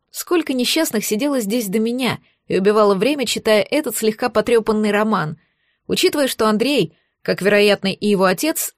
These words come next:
не лучший образец справедливости, то много. До зуда в кончиках пальцев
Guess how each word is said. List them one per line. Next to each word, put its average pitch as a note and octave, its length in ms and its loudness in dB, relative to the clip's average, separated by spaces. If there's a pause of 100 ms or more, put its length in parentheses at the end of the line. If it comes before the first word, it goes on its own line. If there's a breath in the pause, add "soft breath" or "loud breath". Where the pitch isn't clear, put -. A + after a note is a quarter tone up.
не G#3+ 180 0
лучший A#3 540 -2
образец G3 480 2
справедливости, G#3+ 880 0 (340)
то C#4+ 140 -4
много. E3+ 480 -6 (960)
До G#3+ 240 2
зуда D4 240 2
в - 60 -12
кончиках C#4+ 440 -4
пальцев - 480 0